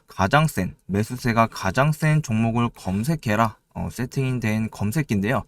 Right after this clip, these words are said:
어, 이 많은 종목이 검색이 되었는데 그 중에서도 이 흥구석유라는 종목 매수세가 가장 셌어요, 아침에. 음, 그래서 어젯밤부터 오전에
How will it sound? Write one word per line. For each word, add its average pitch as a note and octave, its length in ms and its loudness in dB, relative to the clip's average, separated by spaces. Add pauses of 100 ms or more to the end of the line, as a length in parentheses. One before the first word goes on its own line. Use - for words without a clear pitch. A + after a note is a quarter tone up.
(120)
어, A2 140 2
이 A#2+ 140 2
많은 D3+ 460 6
종목이 E3 920 2 (140)
검색이 C#3 340 0
되었는데 A2 680 -2
그 B2+ 160 0
중에서도 D3 800 2
이 F#2+ 240 -4 (200)
흥구석유라는 D3+ 1080 2
종목 G#2+ 460 0 (240)
매수세가 B2 800 0 (100)
가장 G2+ 320 -2
셌어요, G#2 500 -2
아침에. F#2 600 -4 (240)
음, F#2+ 320 -4
그래서 C3 360 2
어젯밤부터 G#2 1000 0 (280)
오전에 A#2+ 520 2